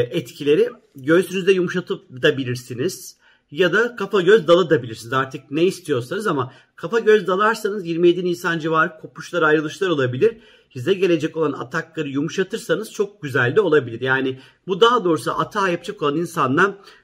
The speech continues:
nasıl bir ilişki olduğunuzu ve ne istediğinize karar vermenizle alakalı bir mesele aslında bu. Ama yine burada bir dolunay olacağı için yirmi yedi Nisan civarında,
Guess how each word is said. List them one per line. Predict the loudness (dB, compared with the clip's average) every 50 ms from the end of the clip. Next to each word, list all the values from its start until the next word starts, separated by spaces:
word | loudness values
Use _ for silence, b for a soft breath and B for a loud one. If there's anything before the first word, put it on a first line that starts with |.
| B -4
nasıl | -4 -4 -2 0 0 0 0
bir | 0 -2
ilişki | -2 -4 -6 -8 -4 -2 -2
olduğunuzu | 0 0 -2 -2 -4 -2 0
ve | 0 0 2 0
ne | 0
istediğinize | 0 -2 -4 -6 -8 -8 -6 -4 -4 -4 -6 -4
karar | -2 0 0 0 2 2
vermenizle | 2 2 2 2 0 -2 -2 0 0
alakalı | 0 2 2 0 -2 -2 -2 -2 -2 -2
bir | 0 -2
mesele | -2 -2 -2 -2 0 0 2
aslında | 2 0 0 -4 -12 -14 -14 -14 -10 -4
bu. | -2 -2 -2 -2 B B B B B B B
Ama | -6 -4 -2 0 0 -2 -2 -6 -14 -16
yine | -12 -6 -4 -2 -2 -2 -2
burada | -2 0 2 2 2
bir | 0 -2 -4 -4
dolunay | -4 -2 0 2 2 2
olacağı | 2 2 0 0 0 0 0 0 0 -2
için | -4 -6 -12 -10 -8
yirmi | -6 -4 -2 -2 -2
yedi | -2 -2 -2 -2
Nisan | -2 -2 -4 -4 -4 -4 -4
civarında, | -6 -8 -10 -10 -10 -10 -12 -12 -8 -6 -6 -6 -6 -8